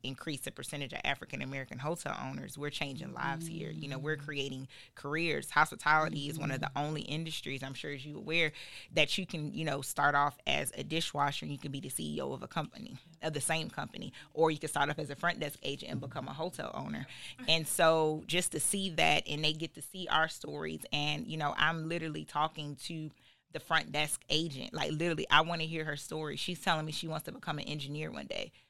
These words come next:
Speaker 1: Hotel owners typically don't talk to employees. And so the fact that I'm talking to an entry-level employee, she's gonna, she's probably gonna wanna work a little bit harder.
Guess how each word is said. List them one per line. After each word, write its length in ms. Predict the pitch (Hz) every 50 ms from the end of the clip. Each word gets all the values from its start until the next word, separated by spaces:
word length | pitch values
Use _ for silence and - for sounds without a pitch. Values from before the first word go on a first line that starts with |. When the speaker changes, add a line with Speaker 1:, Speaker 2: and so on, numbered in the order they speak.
| _ _ _ _ _ _ _ _ _ _ _ _ _ _ _ _ -
Speaker 1:
Hotel 380 | - - 440 440 - 262 214 - -
owners 240 | 190 190 185 180
typically 340 | - - 185 190 180 165 160
don't 180 | 160 156 170 -
talk 220 | - 156 - - -
to 120 | - 156
employees. 720 | 143 - - - - - - 50 - - - - - - _ _ _ _ _ _ _ - - _ _ _ _ _ _ _
And 120 | - 165 -
so 120 | - 175
the 100 | 156 156
fact 300 | - - 180 180 - -
that 80 | 156 156
I'm 100 | 160 170
talking 320 | - 175 160 165 160 156
to 140 | - - 160
an 60 | 160 - -
entry-level 540 | 170 165 - - 165 160 156 160 156 156 156
employee, 560 | 160 156 - - 175 180 185 185 208 214 214 208 - _ _ _ _ _ _ _ _ _
she's 220 | - - - 254
gonna, 300 | 339 233 208 190 185 - -
she's 220 | - - 254 247
probably 260 | - - 262 254 240
gonna 160 | 220 202 190 185
wanna 200 | 185 180 170 156
work 160 | 160 156 - -
a 100 | - 143
little 360 | 143 147 147 165 170 170 151
bit 160 | 156 - -
harder. 420 | 143 143 - 156 - - - -